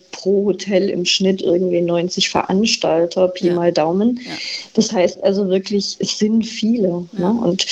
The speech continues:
Speaker 1: wie gesagt, da sind oft genug auch Namen dabei, von denen ich selber noch nie was gehört habe. Aber
Speaker 2: Mhm.
Speaker 1: ich hatte letztens mal mit jemandem gesprochen, der sich in der, äh,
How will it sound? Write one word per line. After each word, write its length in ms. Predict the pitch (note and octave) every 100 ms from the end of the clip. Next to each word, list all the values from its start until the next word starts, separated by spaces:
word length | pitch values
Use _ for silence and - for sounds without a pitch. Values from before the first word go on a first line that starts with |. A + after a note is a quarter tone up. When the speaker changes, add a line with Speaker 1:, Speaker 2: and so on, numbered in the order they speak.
| - - - - -
Speaker 1:
wie 140 | F#3 F#3+
gesagt, 320 | G3+ G#3 F#3+
da 80 | F3
sind 200 | G3 G3+
oft 220 | A3+ -
genug 300 | A3+ A3+ A#3
auch 180 | B3 F#3+
Namen 380 | F3 F#3+ C#4+ C4+
dabei, 440 | B3+ A3 A#3+ B3
von 180 | B3 G3
denen 220 | G#3 G#3
ich 180 | A3+ -
selber 300 | F3 C4+ G3+
noch 160 | D#3+
nie 180 | F3+ F3+
was 220 | F3+ F3
gehört 340 | F3 E3+ F3 F3
habe. 180 | F3+ -
Aber 180 | F#3
Speaker 2:
Mhm. 40 | F3+ F3+ F3+ G3
Speaker 1:
ich 100 | -
hatte 180 | G3+ C4
letztens 560 | G3+ F#3 - B3+ B3 A#3+
mal 320 | A3+ A#3 A3+
mit 220 | A3 G3+
jemandem 420 | G3+ G#3+ G#3+ G#3+ G#3+
gesprochen, 480 | G#3 - G#3 B3
der 140 | G#3 F#3+
sich 180 | G3 -
in 180 | F#3+
der, 360 | G3 F#3+ F#3+ -
äh, 120 | -